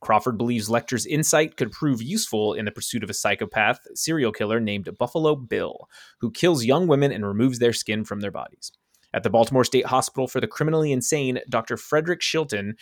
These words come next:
makes a crude pass at Starling before he escorts her to Lecter's cell. Although initially pleasant and courteous, Lecter grows impatient with Starling's interviewing and rebuffs her. As she is leaving, a prisoner named Miggs flicks semen at her.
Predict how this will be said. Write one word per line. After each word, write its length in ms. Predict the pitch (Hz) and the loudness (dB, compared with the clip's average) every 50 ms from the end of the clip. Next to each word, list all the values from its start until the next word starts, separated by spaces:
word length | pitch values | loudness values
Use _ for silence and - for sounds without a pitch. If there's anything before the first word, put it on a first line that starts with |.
| - - - - - _ | -16 -20 -20 -20 -16 _
makes 280 | - 123 120 - - 113 | -2 0 0 0 0 0
a 180 | 113 110 107 | 2 2 0
crude 460 | - - - - 165 170 190 185 156 | 0 -4 -4 0 2 2 2 0 -2
pass 340 | 147 143 139 123 123 127 - | -2 0 0 2 2 0 0
at 160 | - 95 - | -2 -4 -4
Starling 440 | - - 139 131 123 117 110 107 104 | -2 2 2 4 4 2 2 0 -2
before 340 | 95 107 98 - 117 117 107 | -4 -6 -4 0 0 2 2
he 180 | 117 120 107 120 | 2 0 0 2
escorts 460 | 139 135 - - 123 117 113 - - | 0 0 0 0 0 0 0 -2 -2
her 180 | - 113 107 107 - - | 0 0 0 0 -2 -4
to 200 | - 110 107 104 | -4 -4 -4 -2
Lecter's 340 | 101 104 - - 95 95 - | -4 -6 -6 -8 -8 -6 -6
cell. 280 | - - 64 - - _ _ _ - - - - - - | -4 -4 -6 -8 -10 _ _ _ -20 -20 -20 -16 -2 2
Although 220 | - 117 123 123 | 4 6 6 6
initially 380 | 120 131 165 - - 214 208 208 | 6 4 4 2 2 0 -2 -4
pleasant 360 | 214 - 143 135 127 139 120 | -2 0 0 2 2 0 -2
and 140 | 123 117 113 | -4 -6 -4
courteous, 540 | - 156 135 107 95 90 - - - - - _ - - _ - | -2 -2 -2 -2 -4 -6 -8 -10 -12 -12 -14 _ -20 -18 _ 0
Lecter 260 | 139 147 143 196 185 | 2 2 2 -2 -2
grows 280 | 160 160 156 147 131 127 | 4 6 6 6 6 2
impatient 400 | 120 113 - 135 127 - - - | -2 -2 -2 -2 -2 -2 -4 -6
with 100 | - - | -8 -2
Starling's 380 | - 120 113 113 113 113 107 | 2 2 4 4 2 0 -2
interviewing 440 | 98 123 123 117 101 101 101 98 101 | 0 0 0 0 0 -2 -4 -4 -6
and 140 | 87 98 104 | -6 -6 -6
rebuffs 320 | 104 101 98 110 - - | -2 0 0 0 0 -2
her. 220 | - - - - _ _ _ _ _ _ _ _ - - _ _ _ - - 82 - - - | -8 -12 -14 -16 _ _ _ _ _ _ _ _ -20 -20 _ _ _ -18 -14 -14 -12 -10 -4
As 240 | - - 135 127 131 | 0 2 2 2 2
she 220 | - - - 151 | 0 -2 0 0
is 100 | 139 117 | 0 0
leaving, 360 | 120 143 196 196 160 139 123 117 | 0 0 -2 0 0 -2 -2 -2
a 80 | 113 | -2
prisoner 340 | 113 - 165 156 156 160 160 | -4 -2 -4 -2 0 0 0
named 260 | 156 147 139 127 123 | 2 2 2 0 2
Miggs 300 | 120 123 127 120 120 - | 2 2 2 2 0 -4
flicks 300 | - - 120 117 - - | -8 -8 -8 -6 -4 -2
semen 320 | - - 175 165 127 104 90 | 0 0 2 2 2 0 0
at 160 | - - - | -4 -10 -12
her. 240 | - - - - - | -14 -14 -14 -14 -16